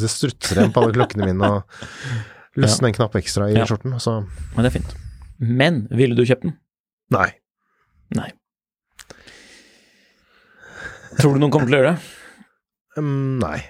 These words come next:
Speaker 1: <laughs> Alpina-fans.
Speaker 2: Ja. Visste du at, eh, sjefen i Alpina kjø-, bruker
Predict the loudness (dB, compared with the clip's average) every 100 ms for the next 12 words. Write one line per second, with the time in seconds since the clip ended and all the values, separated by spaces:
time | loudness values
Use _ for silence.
0 | -12 -10 -4 -4 -2 -6 -8 -6 -6 -6
1 | -6 -6 -6 -20 -18 -20 -20 -4 0 2
2 | 2 2 0 -2 -6 -12 -20 -20 _ _
3 | 2 2 2 -6 _ _ 0 2 4 4
4 | 2 0 0 0 0 -2 -2 -2 0 0
5 | 0 0 -2 -2 -2 0 2 -2 -4 _
6 | _ -6 -2 0 -2 -2 0 0 0 0